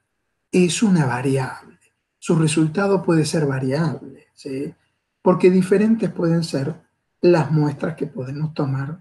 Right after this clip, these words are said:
de la población, ¿sí? Y entonces los resultados de estos cálculos pueden variar, ¿sí? Porque variables son las muestras, ¿sí? Entonces, una segunda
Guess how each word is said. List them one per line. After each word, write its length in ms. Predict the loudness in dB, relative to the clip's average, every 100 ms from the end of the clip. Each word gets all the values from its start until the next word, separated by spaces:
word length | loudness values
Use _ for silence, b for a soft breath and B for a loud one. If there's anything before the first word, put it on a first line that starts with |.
| _
de 160 | -12 -10
la 140 | -10
población, 500 | -12 -14 -10 -8 -8 -10 _ _
¿sí? 320 | -10 -8 -8 b b b
Y 80 | -2
entonces 340 | 0 2 2
los 160 | 2 2
resultados 640 | 0 0 -6 -2 2 2 2
de 80 |
estos 220 | 0 -2 -4
cálculos 380 | -4 0 0
pueden 240 | 0 -4 -4
variar, 380 | 0 0 0 -10 _ _ _
¿sí? 120 | -20 -18 -20 _ _ _
Porque 260 | -4 0 2
variables 480 | 2 2 2 0 -2
son 160 | -4
las 140 | -4 -8
muestras, 520 | -14 _ _ _ _ _ _
¿sí? 80 | -20 -16 -16 -18 _ _ _ _ _ _ _ _
Entonces, 320 | -2 -2 0
una 180 | 0 0
segunda 800 | 0 0 2 0 -2 -8 -18